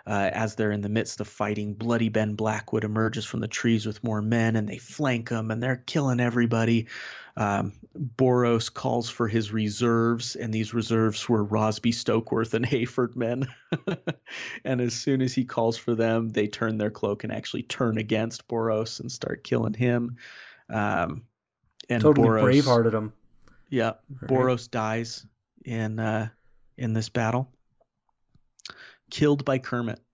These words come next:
Speaker 2: That's right. Kermit
Speaker 1: Kermit
Speaker 2: does the
Speaker 1: kills him.
Speaker 2: deed.
Speaker 1: Yeah. Yeah. Basically, Corlys Velaryon was right again.
Speaker 2: And
Speaker 1: If
Speaker 2: it,
Speaker 1: he would've
Speaker 2: he,
Speaker 1: just
Speaker 2: he,
Speaker 1: made peace.
Speaker 2: yeah,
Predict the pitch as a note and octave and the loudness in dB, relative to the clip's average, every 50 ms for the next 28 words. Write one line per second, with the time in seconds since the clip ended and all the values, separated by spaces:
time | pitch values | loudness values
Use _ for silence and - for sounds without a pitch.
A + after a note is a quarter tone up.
0 | _ _ _ _ _ _ _ _ _ _ _ _ _ _ _ _ _ _ _ _ | _ _ _ _ _ _ _ _ _ _ _ _ _ _ _ _ _ _ _ _
1 | _ _ _ _ _ _ _ _ _ - - - - A#2+ C3 C#3 - - - - | _ _ _ _ _ _ _ _ _ -12 -8 -2 0 2 2 2 0 -4 -12 -20
2 | _ - - - - - - - _ _ - - A#2 A#2 A2+ - - B2 A2+ A#2+ | _ -20 -20 -20 -20 -20 -20 -20 _ _ -6 -4 -4 -4 -4 0 2 2 2 2
3 | A2+ A#2 A2+ A#2 A#2 A#2 A#2 A2+ G#2+ - - - - - - - _ - - - | 0 -4 -2 0 0 2 2 0 -2 -6 -14 -20 -20 -20 -20 -20 _ -20 -20 -20
4 | - - - - - - - C3 A#2+ A2+ - A#2+ - - - - - - - - | -20 -18 -18 -18 -18 -16 -10 -8 -8 -8 -8 -10 -14 -18 -18 -18 -18 -20 -20 -20
5 | - - - - - - - _ - - _ B2 A#2+ A#2 A#2+ A#2+ _ _ - - | -20 -20 -20 -20 -20 -20 -20 _ -20 -14 _ -6 -6 -6 -8 -10 _ _ -18 -16
6 | - - - - - - - - - - - - - - - - G#3+ G#3 G#3 - | -16 -14 -14 -12 -12 -12 -12 -12 -12 -14 -16 -16 -18 -16 0 2 2 2 4 4
7 | D#3+ C#3 - - C#3 B2+ B2 A#2 A2+ A#2 - - A2 G#2 G#2 G#2 G#2 G#2 G#2 G#2 | 2 2 4 2 4 4 4 4 2 0 -2 0 2 2 2 2 2 2 0 -2
8 | G2+ G2+ F#2+ G2+ G#2 G#2 G#2 G#2 G#2 G#2 G#2+ G#2+ G#2+ G#2 G#2 G#2+ - - - - | -4 -6 -6 -4 -4 -2 -2 -2 -4 -4 -2 -4 -4 -4 -6 -8 -12 -16 -20 -20
9 | - - - - - - - - - - - - - - _ _ _ _ - D#3 | -20 -20 -20 -20 -20 -20 -20 -20 -20 -20 -20 -20 -20 -20 _ _ _ _ 2 4
10 | D#3+ E3+ E3+ C3+ C3 C3 D#3 C#3 B2+ - B2 A#2 D3 C3+ A2 G#2+ G#2 - - A2 | 4 4 2 2 6 8 8 8 8 6 0 -4 -2 0 0 0 0 0 0 0
11 | G#2+ G2+ G2+ - - - - _ _ A#2+ C#3 F3+ F#3+ D3+ | 0 0 -2 -6 -10 -12 -16 _ _ 4 6 6 6 4